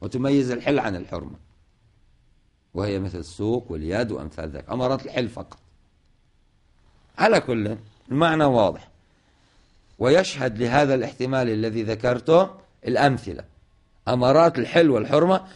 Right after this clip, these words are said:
كيد المسلم، أمارة حل،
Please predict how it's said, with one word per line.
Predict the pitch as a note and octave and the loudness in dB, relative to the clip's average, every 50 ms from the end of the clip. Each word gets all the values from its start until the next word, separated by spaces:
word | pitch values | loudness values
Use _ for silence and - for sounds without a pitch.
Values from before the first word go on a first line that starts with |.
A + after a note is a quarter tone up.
| - _ _ - | -20 _ _ -2
كيد | - B2+ A#2+ C3 D#3 F#3+ F#3+ | 2 4 4 6 6 4 4
المسلم، | G#3+ G3+ F#3 E3+ D#3+ C#3+ - - G2 - - - _ _ _ _ _ _ _ _ _ _ - G2+ | 4 2 2 2 0 0 -2 -6 -14 -14 -16 -18 _ _ _ _ _ _ _ _ _ _ -4 -2
أمارة | G#2 G#2+ A2 A#2+ A#2+ - - | 2 4 4 4 2 0 0
حل، | - F3+ G3 F#3 D3 G#2 - | 4 6 6 6 6 2 -2